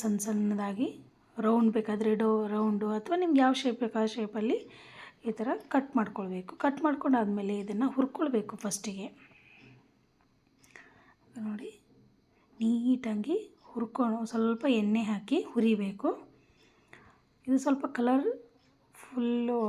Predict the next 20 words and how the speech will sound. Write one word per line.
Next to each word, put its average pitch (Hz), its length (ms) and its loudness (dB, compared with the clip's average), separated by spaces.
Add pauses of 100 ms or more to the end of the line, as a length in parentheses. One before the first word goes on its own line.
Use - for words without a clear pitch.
(180)
ಚೇಂಜ್ 226 240 2
ಆಗೋವರೆಗೂ 214 480 2
ಹುರ್ಕೊಳ್ಬೇಕು. 202 680 -4 (540)
ಯಾರೆಲ್ಲ 311 420 6
ಹೊಸ್ದಾಗಿ 247 340 -2
ನನ್ನ 240 200 0
ಚಾನಲ್ 214 340 0
ನೋಡ್ತಿದ್ದೀರೋ 202 560 -6
ದಯವಿಟ್ಟು 254 480 0
ಸಬ್ಸ್ಕ್ರೈಬ್ 220 560 -2
ಮಾಡಿ. 190 240 -6 (140)
ಈ 262 120 2
ರೆಸಿಪಿ 262 400 0
ನಿಮ್ಗೆ 240 260 0
ಇಷ್ಟ 226 200 -8
ಆದರೆ 208 240 -4
ಒಂದು 208 200 -2
ಲೈಕ್ 208 240 -8
ಕೂಡ 202 100 -8 (160)
ಕೊಡಿ. 208 200 -4